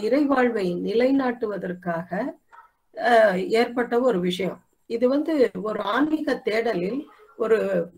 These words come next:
அதிமனதை பூமிக்கு கொண்டு வருவதில் மேற்கொள்ளப்பட்ட ஒரு விபத்து அல்ல. ஆனா இது எப்படிப்பட்டது? இது ஒரு gambling, இது ஒ-, இது வந்து ஒரு கொடூரமான ஒரு சூதாட்டம் அது.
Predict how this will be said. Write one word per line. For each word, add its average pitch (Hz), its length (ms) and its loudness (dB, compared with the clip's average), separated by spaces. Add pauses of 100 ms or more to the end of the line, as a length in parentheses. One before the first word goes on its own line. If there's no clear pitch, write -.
(240)
அதிமனதை 247 720 4
பூமிக்கு 262 460 2
கொண்டு 208 260 -2
வருவதில் 220 680 -2 (260)
மேற்கொள்ளப்பட்ட 240 960 0
ஒரு 190 420 0
விபத்து 254 480 2
அல்ல. 185 340 0 (340)
ஆனா 233 440 -2 (260)
இது 214 240 -6
எப்படிப்பட்டது? 240 880 -2
இது 214 220 -6
ஒரு 180 280 -2
gambling, 220 680 0
இது 196 220 -4
ஒ-, 190 200 -4
இது 190 240 -4
வந்து 208 340 -6
ஒரு 185 200 2
கொடூரமான 247 800 0
ஒரு 240 200 -4 (200)
சூதாட்டம் 254 600 -4
அது. - 120 -18